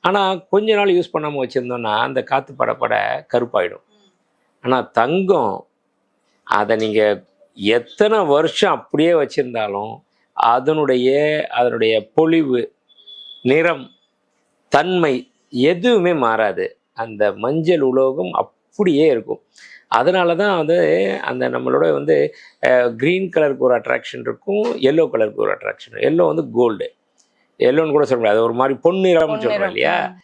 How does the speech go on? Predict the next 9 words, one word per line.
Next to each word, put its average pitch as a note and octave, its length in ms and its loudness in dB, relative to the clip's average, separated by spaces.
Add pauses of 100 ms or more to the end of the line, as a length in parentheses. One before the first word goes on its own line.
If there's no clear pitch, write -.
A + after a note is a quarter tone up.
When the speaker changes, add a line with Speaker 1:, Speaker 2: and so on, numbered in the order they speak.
(100)
Speaker 1:
அது D3+ 260 2
வந்து C#3+ 280 0
அந்த A2 400 0
இது A#2 180 -4
வந்து D#3 480 -2
நம்மளுடைய B2+ 640 -2 (560)
ரத்தத்திலேயே G3 520 2
ஊறி D3+ 340 0
போயிடுச்சு F#2 440 -4